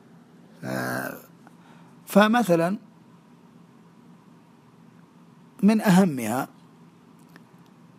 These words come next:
آه، ربط القبائل المعاصرة بما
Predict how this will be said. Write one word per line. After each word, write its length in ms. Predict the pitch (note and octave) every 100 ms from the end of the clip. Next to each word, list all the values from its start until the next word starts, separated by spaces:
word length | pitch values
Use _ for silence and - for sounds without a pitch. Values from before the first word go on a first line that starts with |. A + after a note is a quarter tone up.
| - - -
آه، 1000 | D2+ D2 D2 G1+ G1+ G1+ - - - - - - - - - - -
ربط 440 | G3+ B3 - -
القبائل 760 | E3+ - E3 F#3+ G3+ G#3+ A#3 - - - - - - - - - - _ - - - F#3
المعاصرة 720 | F3+ D#3+ C#3+ D#3+ - E3+ F#3 - - - - - - - - - - - - - - - -
بما 600 | C#3+ G3+ A3 G3 G#3 A#3